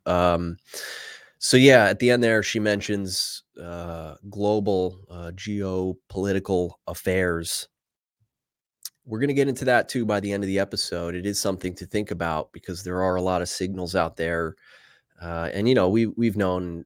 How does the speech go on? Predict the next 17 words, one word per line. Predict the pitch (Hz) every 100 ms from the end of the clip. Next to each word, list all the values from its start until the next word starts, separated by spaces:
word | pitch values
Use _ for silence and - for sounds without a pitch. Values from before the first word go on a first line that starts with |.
| -
for | 90
the |
past | 87 95 82
few | -
years | 92 95 92 87
with | 85 92
everything | 95 82 90
going | 90 87 90
on | 98 101
with | 92 -
Ukraine | 85 - 95 85 80
and | 80
more | 82 87
recently | 95 107 107 87 90
with | 82
Israel. | 113 92 95 90 82 78 82
And, | 82 82 80